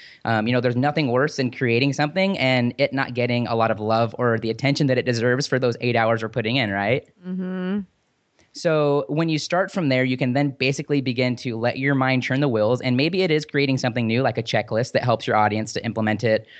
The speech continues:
Speaker 1: um, or a guide, or maybe giving them resources that you've used or, um, things that were helping you along the way to implement whatever it is that you're talking about. Um, so if you start with older content that is already popular,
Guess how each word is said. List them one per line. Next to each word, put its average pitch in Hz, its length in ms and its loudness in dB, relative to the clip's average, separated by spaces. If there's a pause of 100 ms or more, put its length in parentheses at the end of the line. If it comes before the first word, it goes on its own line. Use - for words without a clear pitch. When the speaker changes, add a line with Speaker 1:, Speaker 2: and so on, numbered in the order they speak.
(160)
Speaker 1:
um, 107 300 0
or 120 180 2
a 104 60 2
guide, 110 480 2
or 143 160 2
maybe 156 320 0
giving 160 420 -2
them 135 180 2
resources 135 680 0
that 123 160 2
you've 120 320 0
used 107 480 -2 (340)
or, 120 500 2
um, 110 320 2
things 139 400 0
that 131 200 -2
were 120 520 2
helping 143 460 0
you 135 200 2
along 117 260 2
the 110 100 0
way 107 180 2
to 110 180 -4
implement 120 380 -2
whatever 120 300 2
it 131 60 2
is 127 100 2
that 120 100 -2
you're 107 100 -2
talking 107 360 -2
about. 101 380 0 (340)
Um, 113 320 -2
so 147 160 2
if 143 100 0
you 139 80 0
start 170 240 -2
with 190 120 0
older 151 200 2
content 123 480 -2 (320)
that 123 100 0
is 120 160 2
already 117 360 2
popular, 104 640 -2